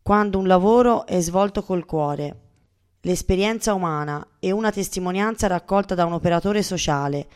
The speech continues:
di Bruno Morassut. Patologia, la retinite pigmentosa, la mia compagna di vita,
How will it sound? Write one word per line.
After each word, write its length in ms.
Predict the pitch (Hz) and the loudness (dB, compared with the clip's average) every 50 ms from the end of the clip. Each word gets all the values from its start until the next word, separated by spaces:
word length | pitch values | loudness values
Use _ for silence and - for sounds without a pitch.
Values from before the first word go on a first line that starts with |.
| _ _ _ | _ _ _
di 180 | - 165 180 190 | -8 -2 -2 0
Bruno 380 | 175 196 220 233 240 233 220 | 2 2 2 2 0 0 0
Morassut. 720 | 208 196 185 175 170 151 147 147 - - - 156 143 - _ _ _ _ _ _ _ _ _ _ _ _ _ _ _ - | 0 0 2 4 4 2 2 -2 -6 -8 -6 -6 -6 -6 _ _ _ _ _ _ _ _ _ _ _ _ _ _ _ 0
Patologia, 840 | - 202 208 214 214 202 208 202 170 170 165 151 151 147 143 - - _ _ _ _ _ _ _ _ _ | 2 2 4 4 2 0 0 -2 -2 -4 -4 -2 -2 -2 -4 -6 -10 _ _ _ _ _ _ _ _ _
la 160 | - - 170 | -4 -2 0
retinite 540 | 180 185 190 180 - 196 202 226 233 - 185 | 0 0 0 -2 -2 -4 -2 -2 0 0 -2
pigmentosa, 1000 | - - 190 180 185 185 180 170 - - 160 147 147 151 143 - 151 143 - - _ _ _ _ _ _ _ _ _ | 0 0 -4 -2 -2 -4 -4 -4 -2 -4 -4 -2 -2 -4 -4 -2 -4 -4 -4 -8 _ _ _ _ _ _ _ _ _
la 160 | - - 170 | -6 -4 -2
mia 180 | 175 190 185 185 | 0 0 0 0
compagna 520 | - 185 185 170 - 196 208 220 214 208 | 0 -2 0 2 4 4 4 2 0 -2
di 120 | 185 185 175 | 0 -2 -2
vita, 520 | 160 156 156 151 - - 151 147 - - | -4 -4 -6 -6 -4 -4 -4 -4 -4 -8